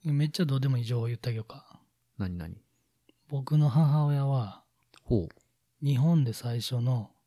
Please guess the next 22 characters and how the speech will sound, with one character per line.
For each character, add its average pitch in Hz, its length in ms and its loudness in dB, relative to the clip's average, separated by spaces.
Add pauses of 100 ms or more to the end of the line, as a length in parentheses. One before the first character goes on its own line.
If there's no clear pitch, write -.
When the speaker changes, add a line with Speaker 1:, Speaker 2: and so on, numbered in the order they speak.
(160)
Speaker 1:
ほ 107 320 -2
う。 - 60 -20 (760)
Speaker 2:
大 147 280 4
学 135 260 0
相 135 240 0
撲 135 200 4
部 117 140 -2
の 135 100 4
マ 117 200 0
ネ 117 180 -2
ー 117 40 -2
ジ 113 120 0
ャ 123 80 2
ー 117 60 0
や 104 60 -4
ね - 180 -16 (2500)
ん。 196 260 8
Speaker 1:
<laughs> - 60 -4
ど 123 360 2
う 151 40 2
で 156 80 4
も 143 340 2